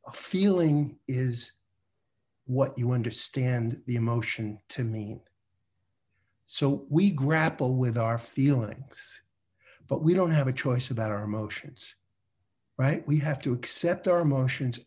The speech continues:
and then we do have a choice about whether we go with the first thought we have about what that sensation meant, or we wanna open ourselves up to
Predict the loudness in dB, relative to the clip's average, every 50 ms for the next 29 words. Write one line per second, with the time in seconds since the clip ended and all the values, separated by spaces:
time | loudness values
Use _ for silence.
0 | -8 -6 -4 -4 -2 -2 -2 0 0 0 0 0 0 0 -2 -2 -4 -12 _ _
1 | _ _ _ _ _ _ _ -4 -2 0 0 0 0 0 0 0 0 0 -2 -4
2 | -4 -6 -6 -6 -4 -2 0 0 0 0 0 -4 -6 -10 -10 -8 -6 -6 -4 -2
3 | -2 -2 -2 -2 -4 -6 -10 _ _ _ _ _ _ -6 -2 0 2 2 2 2
4 | 2 0 0 -4 -8 -12 _ _ _ _ -4 -2 0 0 2 0 0 0 -2 -4
5 | -8 -14 -14 -8 -6 -4 -4 -2 -4 -6 -6 -2 0 0 0 0 0 -2 -2 0
6 | 0 0 -2 -2 -4 -6 -8 -12 -14 _ _ _ _ _ _ _ _ _ -4 -2
7 | 0 0 0 0 -2 -2 -2 -2 -2 -4 -4 -2 -2 -2 0 -2 -2 -2 -2 -2
8 | -2 -2 -2 -2 -2 -2 -2 -2 -2 -2 -4 -4 -6 -10 -16 _ _ _ _ _
9 | _ _ _ _ _ _ _ _ _ _ _ _ _ -2 0 2 2 2 2 2
10 | 2 2 2 2 2 2 0 -2 -4 -8 -6 -4 -4 -4 -2 -2 -2 -2 -2 -2
11 | -2 -2 -2 -2 -2 -4 -4 -4 -4 -4 -4 -8 -12 -8 -4 -2 -2 0 0 -2
12 | -2 -4 -6 -10